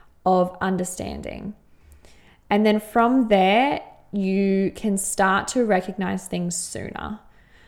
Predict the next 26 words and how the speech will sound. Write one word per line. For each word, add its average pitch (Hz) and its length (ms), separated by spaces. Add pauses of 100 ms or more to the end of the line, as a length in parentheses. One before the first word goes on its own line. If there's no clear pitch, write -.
(360)
You 196 140
can 185 400
start 202 460
to 226 100
recognize 190 720
those 170 240
symptoms 208 960
or 180 380
those 180 600 (380)
feelings 202 640
of 202 180
anxiety 202 800
or 190 220
overthinking 190 640
that 190 100
are 190 60
coming 185 360
up, 185 400
and 185 220
you 180 80
know 180 200
immediately, 185 840
"Oh, 175 260
okay, 180 540 (320)
that's - 320
right. 185 320